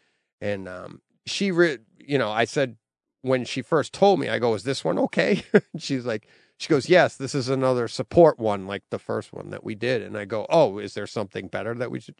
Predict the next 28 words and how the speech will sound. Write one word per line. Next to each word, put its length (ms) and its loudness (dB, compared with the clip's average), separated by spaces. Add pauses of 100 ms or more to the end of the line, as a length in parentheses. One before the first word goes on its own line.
(100)
should 320 -6
do?" 220 -2
And 80 -8
she's 180 -8
like, 160 -6
"No." 400 -2 (560)
She's 80 -12
like, 140 -4
"I 100 2
actually 300 -2
like 260 0
these 240 -12
ones 380 -10 (160)
because 500 -6 (220)
it's 220 -8
not 220 -2
that 120 -6
we 120 -4
shouldn't 360 2
be 80 -8
giving 440 -6
to 140 -12
breast 300 -6
cancer 280 -8
research, 600 -6
but 200 -2 (600)
the, 220 -4 (180)
these 320 -4